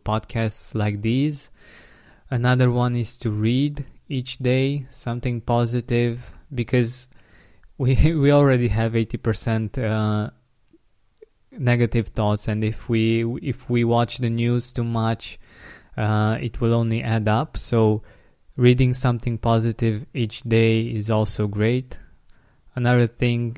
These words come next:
is that if you are on, uh, Twitter, on Facebook, or on Instagram, to make sure you follow all kinds of, um, uh, channels or all kinds of, uh, pages that share positive things,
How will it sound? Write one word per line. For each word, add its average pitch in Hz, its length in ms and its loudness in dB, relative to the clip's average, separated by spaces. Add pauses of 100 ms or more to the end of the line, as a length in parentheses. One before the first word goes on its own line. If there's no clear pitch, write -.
is 113 320 2
that 113 260 0
if - 200 -6
you 113 100 2
are 110 180 4
on, 110 360 0
uh, 110 240 0
Twitter, 113 540 0
on 107 140 0
Facebook, 110 580 -2
or 110 380 0
on 113 180 -2
Instagram, 110 760 -2
to 110 280 0
make 107 240 -2
sure 113 220 -2
you 110 140 0
follow 110 640 0 (600)
all 117 180 0
kinds 110 340 -2
of, 107 260 0
um, 107 600 0 (920)
uh, 104 260 -2
channels 117 560 -2
or 107 180 0 (120)
all 113 180 0
kinds 110 300 -2
of, 110 240 -2
uh, 107 440 2 (120)
pages 113 540 2
that 104 380 -2 (440)
share 113 480 0
positive 117 680 0 (100)
things, 113 540 -4